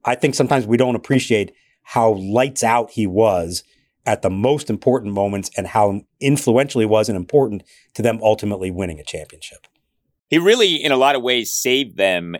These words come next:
Speaker 2: in two years in which their bullpen was horrendous, two thousand seventeen and two thousand nineteen. And to me, that's six in one, half dozen in the other in terms of which bullpen was worse, because each bullpen was so bad.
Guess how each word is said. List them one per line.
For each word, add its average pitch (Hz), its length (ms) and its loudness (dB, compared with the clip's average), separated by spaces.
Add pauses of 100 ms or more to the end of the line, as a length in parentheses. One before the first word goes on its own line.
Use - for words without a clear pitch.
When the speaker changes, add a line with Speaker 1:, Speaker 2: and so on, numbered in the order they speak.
Speaker 2:
in 98 220 -6
two 120 180 -4
years 101 540 2
in 95 160 -4
which 101 220 0
their 98 140 2
bullpen 82 720 -2
was 90 240 -2
horrendous, 90 500 -2
two 127 220 -4
thousand 120 480 -4
seventeen 95 880 -4
and 87 240 -8
two 104 160 -4
thousand 87 480 -4
nineteen. 87 600 -4
And 90 160 -4
to 110 100 -6
me, 139 320 -2 (500)
that's 131 320 -2
six - 520 -6
in 127 120 -2
one, 117 260 2
half 117 280 -4
dozen 110 340 0
in 95 80 -10
the 90 140 -2
other 90 260 2
in 82 140 -12
terms 101 300 -4
of 73 100 -10
which 87 240 0
bullpen 90 460 2
was 76 180 -8
worse, 78 320 -2
because 85 380 0
each 135 200 0
bullpen 101 420 0
was 78 200 -6
so 123 160 2
bad. 65 380 -4